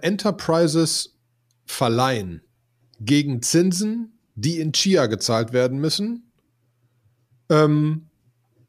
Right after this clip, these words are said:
an diese Foundation, mit der die Foundation sich fin-, sich, sich finanzieren kann. Also die sollen eigentlich nicht ausgegeben werden und dürfen eigentlich nicht verkauft werden. Und das Board, äh, hat, hat halt gewisse Regeln, gibt's ein, gibt's ein lang, langes Business White Paper zu,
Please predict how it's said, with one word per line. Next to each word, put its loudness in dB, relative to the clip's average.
an 2
diese 2
Foundation, 0
mit 2
der 2
die 4
Foundation -2
sich -10
fin-, -14
sich, -12
sich -10
finanzieren -10
kann. -12
Also -4
die 2
sollen 4
eigentlich 2
nicht 2
ausgegeben 0
werden 4
und 0
dürfen 2
eigentlich 0
nicht -2
verkauft -2
werden. 2
Und 2
das 2
Board, 2
äh, 4
hat, -2
hat 0
halt 2
gewisse 0
Regeln, 2
gibt's -2
ein, -2
gibt's -6
ein -4
lang, 0
langes 0
Business -2
White 2
Paper -2
zu, -2